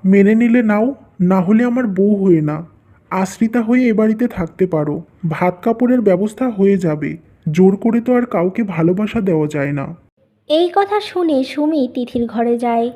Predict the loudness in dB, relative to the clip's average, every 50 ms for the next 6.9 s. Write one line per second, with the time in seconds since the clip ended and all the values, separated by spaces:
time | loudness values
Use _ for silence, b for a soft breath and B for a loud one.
0 | -10 -6 -4 -2 -2 -2 -2 -4 -6 -6 -6 -6 -6 -4 -4 -4 -4 -2 -4 -6
1 | -8 -8 -10 -8 -8 -8 -8 -8 -10 -10 -8 -8 -6 -6 -4 -4 -4 -4 -4 -4
2 | -4 -6 -6 -8 -12 _ _ _ _ _ _ -6 -2 0 2 2 0 2 0 0
3 | 2 2 2 2 2 2 0 0 -2 -2 -2 -2 -4 -8 -6 -4 -4 -4 -4 -4
4 | -6 -4 -4 -4 -4 -2 -4 -6 -6 -8 -10 -8 -8 -8 -10 -12 -12 -6 -2 -2
5 | 0 0 2 4 4 4 4 2 0 -2 -2 0 -2 -2 -2 -2 -4 -4 -4 -4
6 | -8 -8 -4 -4 -4 -2 -2 -2 -2 -2 -2 -2 -2 -2 -2 -2 -4 -6